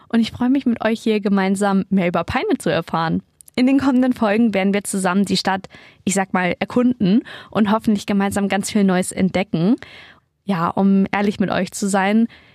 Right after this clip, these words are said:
ich wohne jetzt hier seit mittlerweile dreiundzwanzig Jahren und weiß doch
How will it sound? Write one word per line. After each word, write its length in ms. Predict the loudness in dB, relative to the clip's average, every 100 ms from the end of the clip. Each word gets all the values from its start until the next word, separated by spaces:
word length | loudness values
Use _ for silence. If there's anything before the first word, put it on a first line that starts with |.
| -6
ich 180 | -4 0
wohne 180 | 0
jetzt 140 | 0 0
hier 160 | 2
seit 220 | 2 0 -2
mittlerweile 520 | 0 0 2 2 0
dreiundzwanzig 760 | 0 0 0 0 -2 0 -2
Jahren 400 | -2 -2 2 2 0 -10 -20 -20 _ _ -4
und 120 | 0
weiß 400 | 2 2 0 -2
doch 200 | -2 -4